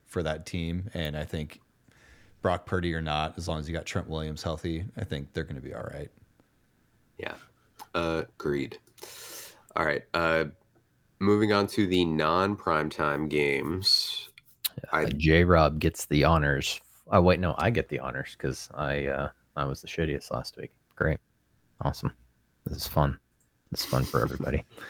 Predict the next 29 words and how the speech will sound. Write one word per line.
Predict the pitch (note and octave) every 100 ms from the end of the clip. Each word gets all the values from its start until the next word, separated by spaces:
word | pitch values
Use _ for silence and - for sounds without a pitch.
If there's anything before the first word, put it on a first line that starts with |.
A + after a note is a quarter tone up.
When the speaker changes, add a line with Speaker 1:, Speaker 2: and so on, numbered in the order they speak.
| - - _ -
Speaker 3:
Then | F2 F2 D2+
J-Rob. | D2 C2 A#1+ A1+
Speaker 1:
It |
humbles | A2+ G#2 F2+ E2
you. | C#2+ C#2+
It, | - -
it | F#2
makes | F2+ G#2
Speaker 3:
Then | G2 D2+
Speaker 1:
you |
Speaker 3:
John. | C2 C#2+ D2+
Speaker 1:
want |
it | D#2+
more. | D#2 D2 F#2 - _ _ _ -
Speaker 3:
Um, | E2+ D2 D2 C#2 D2 F2 - - - _ _ _ _ _ _ _ _ -
I'm | F2+ G2 G#2 G2+ G2+ F#2+ - - _ _ _ - G2
going | F#2+ E2+ D#2+
to | D#2
take | E2 D#2
the | -
Saints | - D#2+ D#2 - - - - - _ -
over | D#2 D2+
the | C#2
Falcons. | D2 C#2+ - C#2+ B1+ - -
It's | D#2 -
a |
pick | - - -
'em, | D2+ D#2 _ _ _ -
practically. | D#2+ D2 F2 - D2+